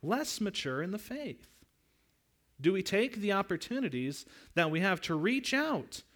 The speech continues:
to those who may not have that and try to pass that along to them? There are others also in here who recognize that we've still got a lot of growing to do,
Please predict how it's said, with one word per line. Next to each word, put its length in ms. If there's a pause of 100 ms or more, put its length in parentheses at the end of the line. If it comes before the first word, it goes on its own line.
(320)
to 100
those 420
who 120
may 180
not 240
have 300
that 240
and 120
try 160
to 80
pass 540
that 240
along 440
to 280
them? 340 (1040)
There 200
are 40
others 380
also 520
in 140
here 380
who 420 (120)
recognize 680
that 220 (520)
we've 140
still 180
got 200
a 40
lot 240
of 100
growing 380
to 120
do, 400